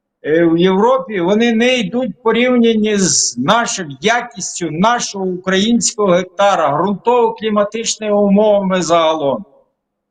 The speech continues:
Тому це є, е, тою девальвацією,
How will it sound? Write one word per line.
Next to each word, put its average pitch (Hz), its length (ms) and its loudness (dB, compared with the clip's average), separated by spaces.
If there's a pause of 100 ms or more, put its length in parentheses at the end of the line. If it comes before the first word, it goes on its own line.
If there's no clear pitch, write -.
Тому 277 680 0 (380)
це 247 580 2
є, 226 500 0 (1000)
е, 165 260 0 (400)
тою 285 340 0
девальвацією, 233 1040 0